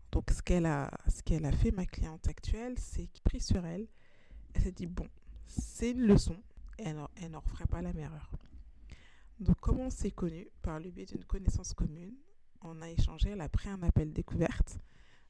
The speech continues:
et, euh, le courant est passé et je lui ai expliqué ma manière de travailler et ça a matché.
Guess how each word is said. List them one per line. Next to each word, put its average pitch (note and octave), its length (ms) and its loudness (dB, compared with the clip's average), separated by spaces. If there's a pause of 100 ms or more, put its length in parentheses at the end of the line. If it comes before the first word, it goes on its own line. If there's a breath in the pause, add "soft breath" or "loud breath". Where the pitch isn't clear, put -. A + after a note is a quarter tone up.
(140 soft breath)
et, E3 180 0
euh, D3+ 220 -6
le E3+ 160 0
courant F3+ 460 4
est D3+ 100 -2
passé C#3+ 540 0 (140)
et D3+ 180 -2
je D#3+ 60 -6
lui - 80 -8
ai - 20 -4
expliqué - 340 0
ma E3 80 -4
manière F3+ 320 -10
de D#3+ 80 -12
travailler - 580 -2
et G3+ 80 2
ça - 180 0
a - 20 -4
matché. - 360 -4